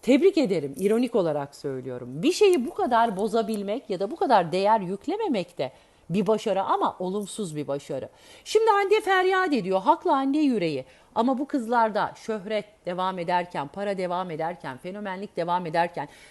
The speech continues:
televizyonlara çıkıp o saçma saçma hareketleri yaparken, o saçma açıklamaları yaparken, o yarışma programlarında kendi değerlerini tüketirken niye müdahale etmediniz?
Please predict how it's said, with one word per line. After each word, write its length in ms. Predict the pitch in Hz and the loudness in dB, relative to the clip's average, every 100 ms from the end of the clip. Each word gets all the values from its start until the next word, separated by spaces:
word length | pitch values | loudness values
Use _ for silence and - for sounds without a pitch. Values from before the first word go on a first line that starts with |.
| - | -6
televizyonlara 720 | 302 349 349 294 330 330 330 | 0 2 2 2 0 0 0
çıkıp 280 | 339 - 277 | -2 -6 -4
o 100 | 294 | -4
saçma 400 | - 311 311 311 | 0 0 0 -2
saçma 360 | 302 294 285 285 | 0 0 0 0
hareketleri 560 | 294 294 302 - 285 | 0 -2 -4 -4 -2
yaparken, 480 | 294 277 311 294 302 | -2 2 0 0 -2
o 80 | 285 | -4
saçma 380 | - 285 - 294 | -4 -4 -2 -4
açıklamaları 580 | 294 - 277 285 285 277 | -4 -4 -2 2 2 0
yaparken, 560 | 277 294 294 285 277 - - - | 2 4 4 2 -2 -4 -18 2
o 100 | 285 | 6
yarışma 420 | 320 330 302 294 | 6 6 2 -2
programlarında 800 | 320 311 311 311 302 302 294 294 | 0 0 2 4 4 2 2 0
kendi 540 | 311 - 254 269 330 349 | -2 -2 0 2 2 2
değerlerini 800 | 302 240 214 202 165 156 156 - _ _ - | 2 4 4 2 -4 -6 -8 -12 _ _ -4
tüketirken 720 | 277 - 294 330 277 190 156 - _ _ 214 | -2 0 0 -2 -2 -4 -6 -10 _ _ 0
niye 200 | 311 494 | 2 4
müdahale 460 | 339 208 165 156 | 2 2 0 -2
etmediniz? 580 | 135 - 131 123 - | -4 -8 -10 -10 -16